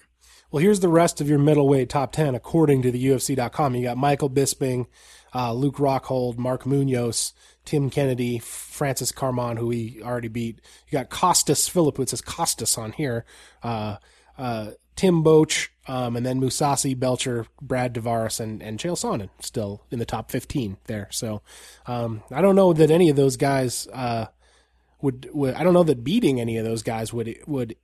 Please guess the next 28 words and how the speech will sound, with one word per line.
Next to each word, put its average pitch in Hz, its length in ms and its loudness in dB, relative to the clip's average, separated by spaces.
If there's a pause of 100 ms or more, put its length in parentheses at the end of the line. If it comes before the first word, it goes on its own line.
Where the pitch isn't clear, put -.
(600)
improve 147 1040 2
Jacare 113 500 -2
Souza's, 110 800 -4
uh, 110 200 -8
resume 113 520 -4
per 113 160 -10
se. 139 260 -4
I 107 80 -6
guess 120 300 -4 (340)
avenging 143 360 6
that 123 180 0
loss 139 280 2
to, 127 300 -2
to 127 240 2
Luke 135 240 4
Rockhold, 143 400 4
maybe, 127 380 4
but, 117 280 -2
uh, 110 200 0 (340)
I 190 80 2
don't 220 80 8
know, 220 100 8
man. 143 180 4
It 139 80 -2
seems 180 180 0
like 170 100 2
a 156 80 -2
conundrum 170 560 4